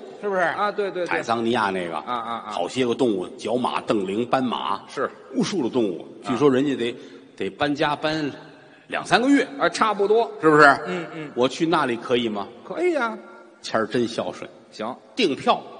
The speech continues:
Speaker 2: 哦。
Speaker 1: 带您去非洲。
Speaker 2: 就看这动物大迁徙。
Speaker 1: 收拾好了，爷儿俩奔非洲。
Speaker 2: 去吧。
Speaker 1: 真有一个像非洲的样子。
Speaker 2: 是吗？
Speaker 1: 啊，戴着这个大墨镜、
Speaker 2: 哦。
Speaker 1: 大背心、裤衩儿、拖鞋。
Speaker 2: 嘿嘿哈。
Speaker 1: 爷儿俩很阳光。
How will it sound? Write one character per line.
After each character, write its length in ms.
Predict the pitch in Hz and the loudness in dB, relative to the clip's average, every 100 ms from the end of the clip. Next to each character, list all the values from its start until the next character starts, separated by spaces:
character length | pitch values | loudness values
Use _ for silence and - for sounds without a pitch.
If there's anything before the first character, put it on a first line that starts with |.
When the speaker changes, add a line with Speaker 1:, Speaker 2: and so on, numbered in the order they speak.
| - | -10
Speaker 2:
哦。 260 | 131 190 - | -2 -2 4
Speaker 1:
带 220 | 123 113 | 4 4
您 240 | 101 107 131 | 2 0 0
去 260 | - 107 | -2 -6
非 320 | 85 - 262 226 | -6 -2 0 6
洲。 140 | 254 - - - - - | 4 4 -10 -12 -14 -8
Speaker 2:
就 120 | 139 | -6
看 200 | - 139 | -2 -2
这 80 | 123 | -2
动 200 | 139 127 | -6 -8
物 40 | |
大 140 | 120 | -6
迁 180 | 120 143 | -4 -6
徙。 200 | 123 - - - | -8 -12 -16 -14
Speaker 1:
收 240 | - 123 | 0 4
拾 60 | 117 | 4
好 260 | 104 87 101 | 4 2 2
了， 80 | |
爷 80 | 104 | 2
儿 80 | 107 | 2
俩 240 | 92 85 - - - - - | 2 0 -4 -14 -20 -20 -10
奔 140 | 95 | -10
非 240 | - - | -6 -6
洲。 200 | 98 98 - - | -6 -8 -10 -16
Speaker 2:
去 180 | - 196 | -4 -2
吧。 140 | 165 160 - - - | -2 -6 -18 -20 -8
Speaker 1:
真 160 | - 320 | 4 4
有 140 | 165 | 4
一 100 | 123 | 2
个 80 | 165 | 2
像 200 | 175 135 | 2 2
非 180 | - 254 | 2 2
洲 160 | 277 | 0
的 80 | 302 | 0
样 180 | 330 277 | -2 -4
子。 120 | 107 87 - - - | -6 -10 -18 -20 -20
Speaker 2:
是 140 | - 170 | -12 -8
吗？ 200 | 196 208 | -8 -4
Speaker 1:
啊， 340 | 147 185 165 131 - | -2 0 -2 -8 -4
戴 160 | - | -2
着 100 | 90 | -2
这 140 | 101 101 | -4 -6
个 180 | 98 92 - - - | -6 -8 -12 -20 -10
大 180 | - | -4
墨 220 | 110 120 98 | 0 0 2
镜、 200 | 156 87 - - - - - | 0 -2 -8 -20 -20 -20 -8
Speaker 2:
哦。 80 | 104 | -6
Speaker 1:
大 160 | - | -4
背 160 | 113 92 | -4 -6
心、 360 | - 139 135 - - - | 0 0 0 -8 -20 -20
裤 180 | - 113 | -4 -2
衩 120 | - | -2
儿、 120 | 76 85 | -4 -4
拖 200 | - 147 | 0 -2
鞋。 300 | - 120 160 - - | 0 -4 -4 -10 -2
Speaker 2:
嘿 80 | 208 | -2
嘿 100 | - | 0
哈。 180 | - - | -6 -8
Speaker 1:
爷 100 | - | -10
儿 80 | 98 | -6
俩 140 | 95 - | -2 -2
很 300 | - 101 90 | 0 -4 -2
阳 200 | 123 165 | -2 0
光。 220 | 165 | 0